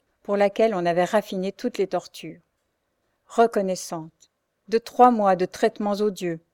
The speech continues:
de criminelles exigences, de violences inouïes.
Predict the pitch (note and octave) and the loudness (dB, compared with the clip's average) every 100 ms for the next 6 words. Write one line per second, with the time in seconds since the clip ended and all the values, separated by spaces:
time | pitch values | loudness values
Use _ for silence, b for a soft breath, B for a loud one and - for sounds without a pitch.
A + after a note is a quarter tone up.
0 | _ F#3+ G#3+ - C4+ B3 A3+ G#3+ G#3 F#3+ | _ -8 -8 -2 0 0 2 0 2 -4
1 | G3+ G3 F3+ E3+ E3+ _ _ _ - G3+ | -4 -6 -6 -6 -10 _ _ _ -2 -2
2 | E3+ G3+ F#3+ F#3+ F3 G3 F3+ F3 D#3 | 2 2 2 -2 -4 -6 -4 -4 -8